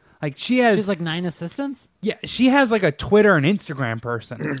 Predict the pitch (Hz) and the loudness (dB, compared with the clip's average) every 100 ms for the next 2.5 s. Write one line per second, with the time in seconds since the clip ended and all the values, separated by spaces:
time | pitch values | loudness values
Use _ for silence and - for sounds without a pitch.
0 | 170 185 165 160 147 156 185 175 160 175 | 0 0 0 -4 -4 0 0 0 0 -2
1 | 156 170 156 - 147 147 - 180 165 165 | 0 0 0 -2 -6 -6 -6 -6 -4 -6
2 | 165 160 147 165 156 | -2 -2 -2 -6 -6